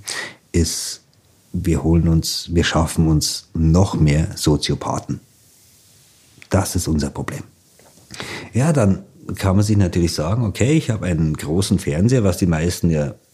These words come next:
eh mittlerweile haben, mit riesen H D und was denn das halbe Wohnzimmer einnimmt, dann hole ich mir einen Kasten Bier,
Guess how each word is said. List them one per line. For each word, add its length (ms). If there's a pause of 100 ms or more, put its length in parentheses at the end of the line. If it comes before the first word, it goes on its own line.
eh 120
mittlerweile 560
haben, 400
mit 300
riesen 460
H 120
D 360
und 240
was 200
denn 220 (420)
das 140
halbe 260
Wohnzimmer 400
einnimmt, 480
dann 300
hole 160
ich 40
mir 80
einen 80
Kasten 400
Bier, 300